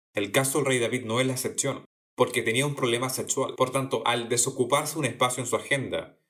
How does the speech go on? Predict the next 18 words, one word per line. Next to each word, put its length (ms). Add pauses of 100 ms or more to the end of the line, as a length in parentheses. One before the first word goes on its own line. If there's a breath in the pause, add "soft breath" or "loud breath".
(140)
una 200
que 120
por 160
cierto 260
estaba 300
destinada 480
a 20
la 80
obligación 440
de 60
su 140
liderazgo, 720 (300 soft breath)
facilitó 840
de 120
manera 260
inmediata 460
el 100
ocio. 400